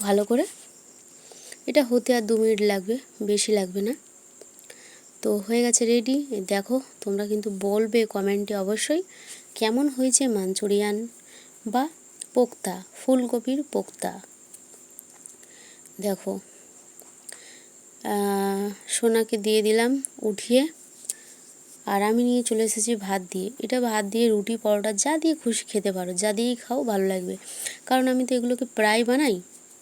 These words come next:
তো বানিয়ে খেয়ে তোমাদেরকে পুরোটাই দেখিয়ে দিলাম। আর সত্যি বলছি, ভালোই হয়েছে,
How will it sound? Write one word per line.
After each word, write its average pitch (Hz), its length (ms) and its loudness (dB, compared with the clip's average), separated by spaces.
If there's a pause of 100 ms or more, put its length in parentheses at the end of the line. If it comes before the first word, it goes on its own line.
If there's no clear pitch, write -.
(600)
তো 220 340 4 (180)
বানিয়ে 233 720 4
খেয়ে 226 460 4 (1040)
তোমাদেরকে 214 580 2 (300)
পুরোটাই 226 440 6 (460)
দেখিয়ে 214 320 2
দিলাম। 214 320 0 (1400)
আর 208 160 2
সত্যি 240 360 0
বলছি, 254 380 0 (100)
ভালোই 202 340 2
হয়েছে, 220 360 2